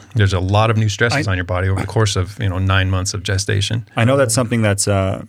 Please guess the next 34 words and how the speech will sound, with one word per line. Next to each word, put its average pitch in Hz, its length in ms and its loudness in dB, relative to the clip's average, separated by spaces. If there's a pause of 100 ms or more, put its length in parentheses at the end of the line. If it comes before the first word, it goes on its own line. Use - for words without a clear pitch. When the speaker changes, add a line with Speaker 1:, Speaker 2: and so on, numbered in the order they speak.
(140)
Speaker 2:
changed 123 420 0
too 117 160 0
over 104 160 2
the 98 80 2
years. 98 320 0
Is 107 240 -4 (400)
I 107 60 0
think 117 160 2
back 120 160 0
in 101 60 0
the 101 60 2
olden 107 240 2
days, 92 240 0
it 98 80 -2
was 92 160 -4
a, 90 220 -4
"You 107 80 2
need 104 160 2
to 98 60 -4
be 95 140 -2
resting, 90 520 -2 (600)
don't 101 180 2
work 104 100 2
Speaker 1:
That 127 140 2
Speaker 2:
out." - 60 4
Speaker 1:
was, 117 420 0 (160)
Speaker 2:
And 107 100 2
Speaker 1:
that 120 60 4
Speaker 2:
now 123 100 4
Speaker 1:
was 101 160 -4
the 107 120 -2
old 98 500 -6
Speaker 2:
by, 113 180 2
uh, 71 420 -4